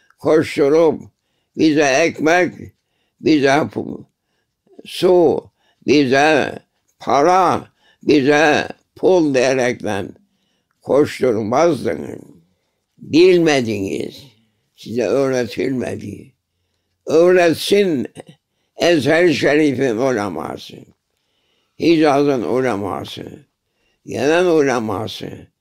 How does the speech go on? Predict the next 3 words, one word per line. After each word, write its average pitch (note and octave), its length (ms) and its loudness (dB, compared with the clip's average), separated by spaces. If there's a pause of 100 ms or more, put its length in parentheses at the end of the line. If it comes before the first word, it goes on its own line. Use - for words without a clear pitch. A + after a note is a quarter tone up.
(460)
birbirleriyle C#3 960 0
muharebe A#2 580 -2
etmesinler. A2+ 920 -6